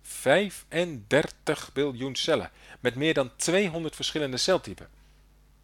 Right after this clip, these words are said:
Deze laatste zin citeer ik van de al eerder genoemde site nemokennislink punt N L.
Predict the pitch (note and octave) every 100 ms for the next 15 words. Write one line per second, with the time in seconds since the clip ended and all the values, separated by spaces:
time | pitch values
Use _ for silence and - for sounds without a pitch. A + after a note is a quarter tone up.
0 | _ _ _ _ _ _ _ - D3+ D#3
1 | A#2 D3 G3 C3+ A#2 A2 G#2+ C3 - F3+
2 | D#3+ - C#3 B2 B2 - - A2 G#2+ D3
3 | E3 C3 B2 A#2 G#2+ - G2 G2 A2 C#3+
4 | B2+ A2+ E3 B2+ G#2 F#2 G2 F2+ F2+ F2